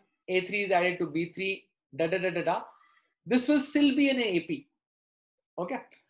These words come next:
With common difference, with common difference being D plus D dash, okay? Similarly, if you subtract them, I'm, I'm doing it in the same go so that we don't have to write it.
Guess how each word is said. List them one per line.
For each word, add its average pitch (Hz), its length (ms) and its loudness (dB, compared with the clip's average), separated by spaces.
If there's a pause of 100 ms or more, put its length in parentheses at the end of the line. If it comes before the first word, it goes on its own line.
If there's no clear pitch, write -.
(260)
With 233 280 0
common 247 380 4
difference, 226 800 -2 (760)
with 190 280 -2
common 208 340 4
difference 190 480 0
being 185 480 -2 (1800)
D 247 560 8
plus 190 320 6
D 147 200 0
dash, - 640 2 (1300)
okay? 277 280 -2 (800)
Similarly, 277 400 6
if 285 100 6
you 294 80 8
subtract 240 760 4
them, 143 200 0
I'm, 156 240 -2
I'm 160 100 -2
doing 185 160 6
it 208 80 2
in 196 60 4
the 196 80 0
same 190 320 0
go 190 100 6
so 180 160 0
that 151 160 6
we 151 80 2
don't 156 180 2
have 160 120 -2
to 143 80 -2
write 123 240 -4
it. - 80 -14